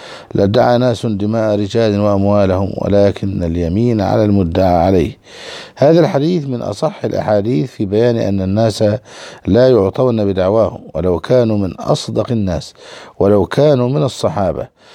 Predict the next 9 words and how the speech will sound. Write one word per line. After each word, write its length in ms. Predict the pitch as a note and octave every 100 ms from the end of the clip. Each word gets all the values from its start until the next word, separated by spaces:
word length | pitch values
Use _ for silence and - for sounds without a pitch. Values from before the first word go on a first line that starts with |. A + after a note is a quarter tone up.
| - -
لا 160 | G2+ A2
يعطى 440 | B2+ B2+ C3+ B2+
أحد 160 | C3+ B2+
بدعواه، 760 | G#2 F#2+ F#2 E2 F#2 A2 G2 -
بل 240 | E2+ F2
لا 140 | F2+ F2+
بد 320 | A#2 B2+ G#2+
من 160 | F#2+ F#2
البينة. 580 | D#2+ E2+ E2+ G2 D#2+